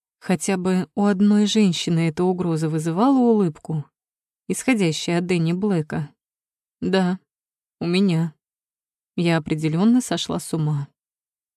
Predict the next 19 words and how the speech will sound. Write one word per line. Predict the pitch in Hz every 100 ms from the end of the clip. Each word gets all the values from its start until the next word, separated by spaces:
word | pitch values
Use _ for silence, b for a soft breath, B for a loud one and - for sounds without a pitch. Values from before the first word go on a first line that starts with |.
| _ _ _ -
«Давай | 175 170 180 214
вперёд», | - - 175 - - _ _ _ _ _ _
шепчу | - 165 - 160
я. | 156 156 143 _ _ _ _ _ _ -
«Сделай | 180 196 247 165 156
это | - 175
медленно | 208 185 160 160
и | 165
болезненно». | 180 185 165 156 160 160 165 - _ _ _ _ _ _ _ _ _ -
«Что | - - _ - 170
ты | 190
такое?» | - 208 - 226 214 151 147 - _ _ _ _ _ _
спрашивает | - - 175 - 170 160
удивлённый | 170 175 165 165 165
Блэк. | 160 170 160 151 - _ _ _ _ _ _ _ _ _ -
«Ещё | 175 - 185
живая | 170 180 185 185 165
сердечная | - 175 170 180 - 180 175
мышца», | 170 156 147 - - 156